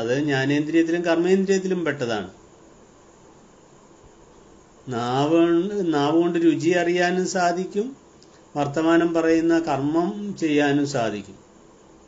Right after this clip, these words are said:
അപ്പം അതിനെ ഒന്ന് വിജ-, ജയിക്കാൻ സാധിക്കുകയാണ്. നമ്മളുടെ ഊർജത്തിൻ്റെ ഒരു വലിയ ഭാഗവും നാവിൻ്റെ തൃപ്തിക്ക് വേണ്ടി, നല്ല ഭക്ഷണം കഴിക്കാൻ വേണ്ടി എത്ര സമയമാണ്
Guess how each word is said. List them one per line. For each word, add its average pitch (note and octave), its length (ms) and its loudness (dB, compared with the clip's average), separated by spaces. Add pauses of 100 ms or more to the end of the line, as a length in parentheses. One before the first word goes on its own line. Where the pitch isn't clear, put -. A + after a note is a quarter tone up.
(1300)
അപ്പം A2+ 300 -10
അതിനെ C#3 260 4 (140)
ഒന്ന് G3 240 4 (580)
വിജ-, E3 420 -2
ജയിക്കാൻ E3 420 0 (120)
സാധിക്കുകയാണ്. C#3+ 560 -2
നമ്മളുടെ A#2+ 500 -4 (840)
ഊർജത്തിൻ്റെ C3+ 540 -2
ഒരു D3+ 140 -2
വലിയ D3+ 280 0 (560)
ഭാഗവും D#3+ 600 0 (1300)
നാവിൻ്റെ D3+ 840 0
തൃപ്തിക്ക് C#3+ 500 -4
വേണ്ടി, C3 180 0 (120)
നല്ല C3 300 0
ഭക്ഷണം E3 460 0
കഴിക്കാൻ F3 400 -2
വേണ്ടി F3+ 180 -2
എത്ര E3+ 280 -4 (160)
സമയമാണ് E3+ 760 -2